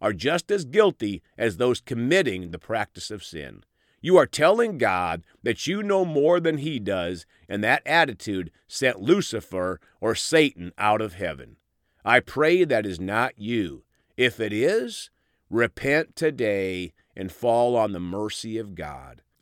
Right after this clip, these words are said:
And don't forget, when we repent, we turn and go the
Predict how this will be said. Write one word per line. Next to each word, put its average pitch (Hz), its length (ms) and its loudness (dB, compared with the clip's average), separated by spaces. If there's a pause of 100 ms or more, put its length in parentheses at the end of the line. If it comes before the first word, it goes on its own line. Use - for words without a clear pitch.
(100)
And 110 180 -2
don't 151 240 6
forget, 123 460 0
when 95 180 -8
we 107 100 -2
repent, 127 600 -2
we 95 100 -6
turn 135 460 -2
and 92 160 -6
go 110 180 -2
the 98 160 -8